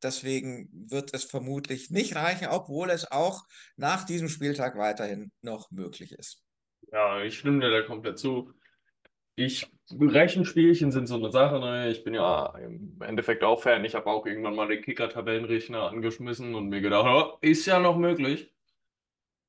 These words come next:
Speaker 2: Da habe ich aber auch gewettet, dass wir gegen Bochum, Köln und Mainz gewinnen und die
Speaker 1: Ja.
Speaker 2: irgendwie nicht gewinnen. Die sind ja, Mainz und Köln sind ja auch aktuell gut in Form,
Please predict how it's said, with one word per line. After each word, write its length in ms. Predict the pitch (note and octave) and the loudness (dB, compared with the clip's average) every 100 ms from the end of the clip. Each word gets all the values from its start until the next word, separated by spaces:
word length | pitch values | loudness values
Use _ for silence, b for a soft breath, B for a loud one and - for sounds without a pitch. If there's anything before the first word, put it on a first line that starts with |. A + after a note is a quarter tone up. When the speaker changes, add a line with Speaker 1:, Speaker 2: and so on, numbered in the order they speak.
| _ _ _ _ | _ _ _ _
Speaker 2:
Da 160 | A2+ | 0
habe 160 | A#2 B2+ | 2 2
ich 120 | C#3 | 0
aber 140 | B2 G#2+ | 2 2
auch 180 | - | 2
gewettet, 360 | - A#2 A#2+ A#2+ | 0 -4 -4 -4
dass 140 | A#2 | -6
wir 80 | A#2+ | -6
gegen 260 | A#2 A2+ A2+ | -4 -4 -4
Bochum, 520 | A2+ A#2+ C3 B2+ A#2+ | -4 -4 -4 -6 -8
Köln 240 | B2 B2 A#2 | -2 0 0
und 100 | A2+ | 0
Mainz 260 | A2+ C#3 | 0 0
gewinnen 360 | - A2 A2+ A#2+ | -4 -4 -4 -4
und 160 | A#2 | -6
die 160 | A2+ G#2+ | -4 0
Speaker 1:
Ja. 120 | C#3 | 0
Speaker 2:
irgendwie 300 | G#2+ A2 G#2 | 0 -4 -4
nicht 280 | G#2 B2+ - | -4 -6 -6
gewinnen. 420 | B2 G2+ G#2 B2 | -4 -4 -4 -6
Die 100 | A#2+ | -6
sind 220 | G#2+ A#2 | -4 -2
ja, 480 | A2 G#2+ G#2+ G#2 - | 2 2 4 0 -2
Mainz 520 | - F#2+ G#2 G#2 - G#2+ | -14 -8 0 0 0 -4
und 220 | G#2+ - | -8 -6
Köln 260 | A#2+ A#2 | -4 -4
sind 160 | G#2+ A2 | -6 -4
ja 120 | - | 0
auch 220 | G2 G#2 | 0 0
aktuell 360 | - - - G2 | -4 -6 -6 -8
gut 180 | G2+ F#2+ | -8 -10
in 80 | - | -8
Form, 400 | - G#2+ G#2+ | 2 2 2